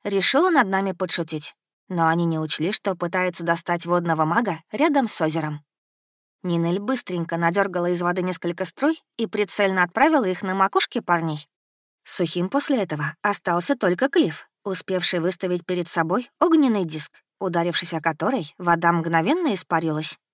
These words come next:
Меня позабавило, что он даже не озаботился тем, чтобы спасти от нашей мести своих дружков,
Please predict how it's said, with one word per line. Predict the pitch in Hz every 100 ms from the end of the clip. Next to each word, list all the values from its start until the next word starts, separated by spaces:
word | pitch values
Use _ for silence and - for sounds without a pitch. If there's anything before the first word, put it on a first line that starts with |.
| _ _ _ _ _ _
Меня | 220 202 196
позабавило, | 175 180 180 175 208 247
что | 190 - 202
он | 180 196 247
даже | 202 196
не | 196
озаботился | 190 190 190 202 185 -
тем, | 180 208 277
чтобы | - - - 196 208
спасти | - 202 196 -
от | 196 196
нашей | 190 180 190
мести | 185 180 269
своих | - 240 196
дружков, | 202 294 - 214 160